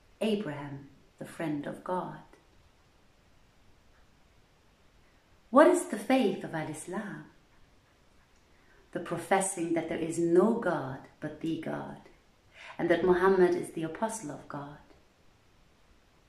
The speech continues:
What is thy first and thy last? My first is man's seed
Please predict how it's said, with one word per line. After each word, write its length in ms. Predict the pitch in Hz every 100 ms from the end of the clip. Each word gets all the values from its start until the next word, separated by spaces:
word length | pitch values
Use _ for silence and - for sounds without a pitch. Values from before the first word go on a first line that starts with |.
| _ _ _ _ _ _ _ -
What 200 | 240 277
is 240 | 262 -
thy 200 | 208 202
first 760 | - 202 156 - - - _ _ _ _ _ _ _ _ _ 156
and 120 | 147
thy 180 | 151 151
last? 440 | 156 - - - _ _ _ _ _ _ _ _ _ _ _ _ _ _ _ _ _ _ _ _ _ _ _ -
My 220 | 196 202
first 360 | 254 247 240 - - -
is 180 | 185 180
man's 600 | 190 196 202 202 202 - -
seed 640 | - - 202 143 - -